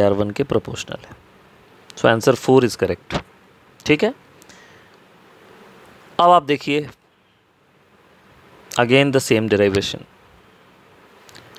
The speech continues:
आरएस और आरपी के terms में मैंने derive किया हुआ है। आरएस square by आरपी के proportional है M।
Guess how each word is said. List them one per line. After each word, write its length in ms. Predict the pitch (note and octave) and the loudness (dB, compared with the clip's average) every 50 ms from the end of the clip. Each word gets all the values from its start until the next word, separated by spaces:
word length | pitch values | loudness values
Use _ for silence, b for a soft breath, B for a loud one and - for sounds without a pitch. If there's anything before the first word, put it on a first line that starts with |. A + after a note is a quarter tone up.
| - - - - - - - - - - - - - | -20 -20 -20 -20 -20 -20 -20 -20 -20 -20 -20 -6 0
आरएस 320 | - A#2 A2+ A#2+ A#2 - | 2 2 2 2 2 2
और 100 | A#2+ A2 | 2 4
आरपी 260 | G#2+ G#2 G2+ - B2 | 4 2 2 -2 -4
के 100 | G#2+ - | -4 -4
terms 360 | - - G#2+ G#2 G2+ - - - | -4 -2 -4 -4 -4 -8 -12 -12
में 80 | G#2 | -10
मैंने 200 | G2+ G2+ G2+ G#2 | -8 -8 -8 -8
derive 260 | G2 G2 F#2+ F#2+ F#2 - - | -6 -6 -6 -6 -6 -8 -8
किया 160 | G#2+ G#2+ G2+ | -8 -8 -6
हुआ 140 | - - - | -6 -8 -10
है। 80 | - - - | -12 -4 0
आरएस 260 | A2+ A2+ A2+ A2+ G#2+ A2+ G#2+ | 2 2 2 2 0 -2 -4
square 240 | - - - A2 G2+ | -2 2 2 2 4
by 180 | G#2+ A2 A2 G#2+ G2+ | 4 2 4 4 2
आरपी 320 | G2+ - - B2+ D3 G#3 - - _ _ _ _ _ _ _ _ _ _ _ - | 0 0 -2 -6 -6 -6 -10 -16 _ _ _ _ _ _ _ _ _ _ _ -6
के 80 | - B2 | -6 -4
proportional 560 | A#2+ - A2 - - G#2 - - - G2 F#2+ | -2 -2 -4 -2 -4 -8 -8 -6 -8 -8 -8
है 120 | A2+ D3 E3+ - - _ _ _ _ - | -8 -10 -12 -14 -20 _ _ _ _ -14
M। 120 | G#2 F#2+ | -14 -14